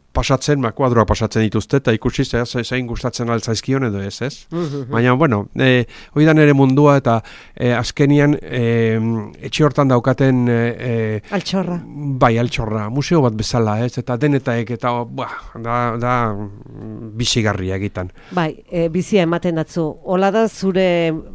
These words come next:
Speaker 2: bizia, zure mundua, eta bestaldian gaudenok nolakoak gara, hau da, ikusleak, e, nolakoak, e, gara, Xabier?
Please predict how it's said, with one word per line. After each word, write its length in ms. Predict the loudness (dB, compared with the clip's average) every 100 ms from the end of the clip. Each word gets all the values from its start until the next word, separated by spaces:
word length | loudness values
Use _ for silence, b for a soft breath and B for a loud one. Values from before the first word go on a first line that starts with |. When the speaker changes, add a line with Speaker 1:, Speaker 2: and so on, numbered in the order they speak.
| -14 -16 -18
Speaker 2:
bizia, 520 | -4 0 0 4 2
zure 240 | 4 6 6
mundua, 480 | 4 2 2 2 0
eta 500 | -4 -2 -2 -2 -6 B B B B -6
bestaldian 840 | -4 -2 -2 0 2 2 2 0 0
gaudenok 680 | 0 2 2 2 -2 -8 -14 -2
nolakoak 480 | 2 2 0 -4 -4
gara, 220 | -4 -4
hau 100 | -4
da, 100 | -4
ikusleak, 640 | -6 -10 -8 -6 -4 -6 -6
e, 100 | -4
nolakoak, 560 | -2 -2 -2 -8 -6
e, 120 | -6
gara, 380 | -6 -6 -6 -8 -10
Xabier? 480 | -12 -10 -8 -8